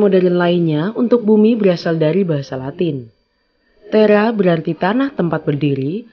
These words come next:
bertani, atau berinteraksi. Disitulah kita mendapatkan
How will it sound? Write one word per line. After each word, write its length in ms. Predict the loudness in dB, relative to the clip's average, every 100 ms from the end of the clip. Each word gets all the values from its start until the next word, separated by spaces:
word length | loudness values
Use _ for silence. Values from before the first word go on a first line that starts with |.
| _
bertani, 720 | -4 -2 2 2 2 -2 -6
atau 400 | -12 -8 -4 -2
berinteraksi. 800 | -2 -4 -4 -8 -10 -10 -8 -8 -12 _ _ _ _ _ _ _ _ _ _ _ -2
Disitulah 560 | 0 0 2 4 4 4
kita 240 | 0 2
mendapatkan 480 | 4 2 2 0